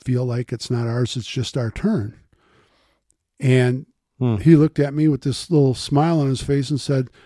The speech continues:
Speaker 1: "That's pretty good. You ought to write that down."
Speaker 2: <laughs>
Speaker 1: And so I did.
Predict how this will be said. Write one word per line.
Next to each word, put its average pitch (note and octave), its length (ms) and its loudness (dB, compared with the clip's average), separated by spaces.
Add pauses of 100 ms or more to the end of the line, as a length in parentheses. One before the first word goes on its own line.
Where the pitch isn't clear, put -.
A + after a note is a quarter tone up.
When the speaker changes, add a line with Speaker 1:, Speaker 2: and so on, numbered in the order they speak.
(180)
Speaker 1:
"That's F3 120 -8
pretty E3 240 -2
good. E3 420 -4
You F3 140 -6
ought F#3+ 60 -2
to D3 80 0
write D3 240 2
that D#3+ 220 -2
down." D3+ 520 -2 (280)
Speaker 2:
<laughs> - 0 -
Speaker 1:
And G3 1040 4
so E3+ 200 8
I D#3+ 60 8
did. D3+ 360 8